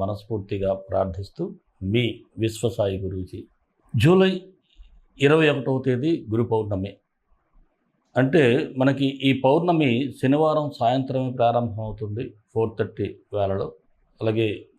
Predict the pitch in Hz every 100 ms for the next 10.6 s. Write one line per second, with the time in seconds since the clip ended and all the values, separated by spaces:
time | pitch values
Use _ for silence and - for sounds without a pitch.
0 | _ _ _ _ _ _ _ _ - -
1 | 120 120 117 113 104 107 101 98 98 98
2 | 95 90 90 90 - 101 - _ _ _
3 | _ _ _ _ 120 135 175 175 139 151
4 | 143 147 135 127 131 226 254 - - 117
5 | 127 127 127 123 110 113 107 110 107 101
6 | 117 107 95 98 98 98 95 151 185 _
7 | _ _ - 117 127 139 110 - _ _
8 | - - 123 156 165 202 196 160 131 180
9 | - - 156 147 139 139 127 120 131 113
10 | 113 - _ _ _ 123